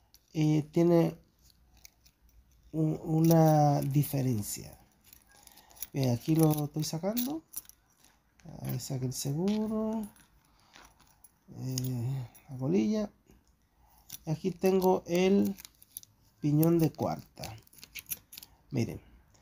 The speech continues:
Miren cómo es la forma. Ahí, ahí tengo. Tengo la cuarta, la tercera y la quinta. Eh,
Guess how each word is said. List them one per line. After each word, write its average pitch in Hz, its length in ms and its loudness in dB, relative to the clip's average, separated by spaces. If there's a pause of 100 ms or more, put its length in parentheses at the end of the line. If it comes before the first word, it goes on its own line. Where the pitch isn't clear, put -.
(320)
Miren 214 320 4
cómo 208 380 4
es 214 160 0
la 185 160 4
forma. 73 540 -10 (2500)
Ahí, 175 340 2
ahí 202 160 4
tengo. 120 420 -4 (560)
Tengo 151 680 0 (720)
la 139 200 -4
cuarta, 226 400 4
la 170 180 4
tercera 233 840 2 (460)
y 170 80 2
la 156 160 6
quinta. 82 360 -8 (2250)
Eh, 196 240 -2